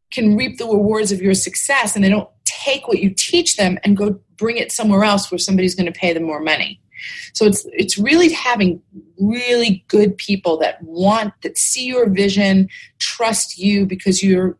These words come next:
because you give back to them. And I would say that's the hardest thing for me to teach, um, entrepreneurs. And a lot of them have a lot of stories about, "I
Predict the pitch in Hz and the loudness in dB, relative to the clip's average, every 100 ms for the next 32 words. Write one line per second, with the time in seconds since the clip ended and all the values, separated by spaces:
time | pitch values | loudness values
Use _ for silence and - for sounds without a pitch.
0 | - 190 196 190 190 185 208 190 - 214 | -8 -4 -2 0 2 2 2 0 2 2
1 | 160 - - - - 180 190 165 - - | 0 -4 -14 -10 -2 2 2 0 -4 -18
2 | _ _ - - _ _ _ - 196 - | _ _ -20 -20 _ _ _ 0 0 2
3 | 220 220 - 208 220 262 - 220 - 254 | 0 0 0 2 2 0 -2 -2 2 2
4 | 269 - 240 220 214 214 - - - 233 | 2 0 -2 -4 0 0 0 -6 -6 -4
5 | 240 - - - _ _ _ _ _ - | -4 -2 -2 -4 _ _ _ _ _ -2
6 | 202 190 190 208 208 208 208 202 220 311 | 4 4 4 2 0 -2 0 2 2 0
7 | 339 - - _ _ _ - 190 190 190 | -2 -4 -8 _ _ _ -2 2 2 2
8 | 190 - 190 190 196 208 202 190 196 185 | 0 -2 -4 0 0 0 0 0 0 0
9 | 190 185 175 _ - - 233 208 202 180 | 0 -2 -6 _ -4 -4 0 2 2 2
10 | 185 175 - - 208 220 233 190 | 2 0 -2 -2 -2 -2 -2 -4